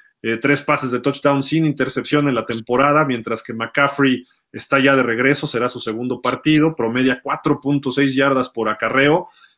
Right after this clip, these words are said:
eh, también es muy bueno recibiendo pases. Eh, D J Moore es su líder receptor con sesenta y dos para setecientas cincuenta y un yardas. Eh, no andan tan bien en el aspecto de,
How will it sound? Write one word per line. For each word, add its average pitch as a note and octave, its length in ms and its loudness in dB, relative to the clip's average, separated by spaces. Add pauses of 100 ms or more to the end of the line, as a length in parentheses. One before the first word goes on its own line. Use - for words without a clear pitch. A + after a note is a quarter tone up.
eh, A2 220 -2
también B2+ 300 0
es B2+ 60 0
muy C#3 120 4
bueno C3 300 4
recibiendo B2 560 -2
pases. D#3 520 0 (320)
Eh, A#2 240 -4
D C3+ 160 4
J C#3 160 4
Moore D3 280 6
es C#3+ 60 0
su C3+ 120 0
líder C3 240 4
receptor C3+ 540 -2
con A#2+ 120 -2
sesenta A2+ 600 -8
y A#2+ 40 -2
dos C3+ 440 -2
para A2+ 180 -2
setecientas B2+ 640 -4
cincuenta A2+ 380 -8
y A#2+ 80 -2
un C3 120 0
yardas. D3+ 600 2 (340)
Eh, A2+ 720 0
no B2 640 0
andan C#3 320 2
tan B2+ 200 0
bien C#3 300 4
en B2+ 140 -2
el A#2 100 -6
aspecto C3 640 -2
de, A2 460 -4